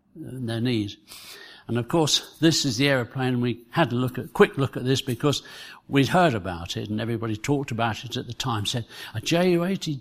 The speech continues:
uh, eighty-eight, uh, has landed at Woodbridge." And we didn't know, of course, the significance of it, but the radar would carry Monica, which was the tower warning,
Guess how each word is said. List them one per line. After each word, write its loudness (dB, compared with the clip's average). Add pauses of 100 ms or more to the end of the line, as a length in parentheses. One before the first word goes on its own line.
(120)
uh, -6
eighty-eight, -2
uh, -8 (240)
has -4
landed 0 (360)
at -2
Woodbridge." 4 (160)
And -2
we 6
didn't -2
know, -4
of -10
course, -2
the -2
significance 0
of -4
it, -10 (420)
but 0
the 2
radar 4
would -2
carry -2 (240)
Monica, 2 (140)
which -2
was 0
the -2
tower -2
warning, 0